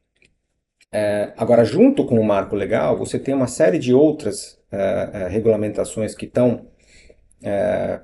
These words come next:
tão aparecendo, né, que elas, elas, elas trabalham no mesmo sentido, elas vão, elas vão na mesma direção de fortalecer o mercado. Por exemplo, é, você tem um, uma nova lei,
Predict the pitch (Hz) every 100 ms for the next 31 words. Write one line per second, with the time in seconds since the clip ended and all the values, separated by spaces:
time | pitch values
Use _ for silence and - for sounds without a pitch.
0 | - 123 120 113 110 - 147 156 110 104
1 | 127 127 120 135 - - - 123 - -
2 | 113 - 156 117 143 180 147 180 190 -
3 | - 139 - 92 98 110 139 165 151 107
4 | 110 127 143 143 202 208 180 156 131 -
5 | 139 147 147 156 - 135 - 139 143 -
6 | - - 139 151 127 - - _ - _
7 | _ _ _ - - - 113 110 110 107
8 | 107 104 104 101 - _ _ _ _ _
9 | _ 113 117 - - 147 160 165 - _
10 | _ _ _ - 127 131 127 127 123 123
11 | 139 151 135 117 151 107 95